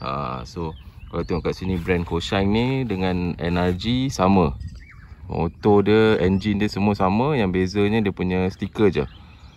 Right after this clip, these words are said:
Okey, alright, so kalau tengok dekat sini enam puluh lima C C ni, engine dia fully automatic, dia tak pakai clutch. Okey,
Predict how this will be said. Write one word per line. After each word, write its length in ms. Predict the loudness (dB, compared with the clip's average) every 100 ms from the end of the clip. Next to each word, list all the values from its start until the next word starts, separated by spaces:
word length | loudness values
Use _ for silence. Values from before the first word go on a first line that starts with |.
| -18 -12
Okey, 400 | -4 2 2 2 -4 -20 -18 -4
alright, 320 | 2 2 2
so 160 | -2 -2
kalau 160 | 0
tengok 320 | 0 -2 -2 0
dekat 240 | 0 0
sini 320 | -2 0 0
enam 160 | -2 -4
puluh 240 | -2 -2
lima 240 | 0 -2 -4
C 80 |
C 320 | -8 -6 -4 -2
ni, 320 | -2 -4 -10 -16 -20 -20 -20 -20 -20 -20 -20 -20 -20 -20 -20 -20 -20 -20 -20 -20 -20 -20 -20 -14
engine 560 | -6 -4 -2 0 0 4
dia 400 | 6 6 6 2 -2 -18 -20 -20 -8 -2
fully 240 | 0 2
automatic, 640 | 2 2 0 0 -2 -2
dia 80 | -2
tak 160 | -2 -2 -2
pakai 240 | 0 -2
clutch. 480 | 2 2 2 -4 -18 -20 -20 -20 -20 -20 -20 -2
Okey, 240 | 2 2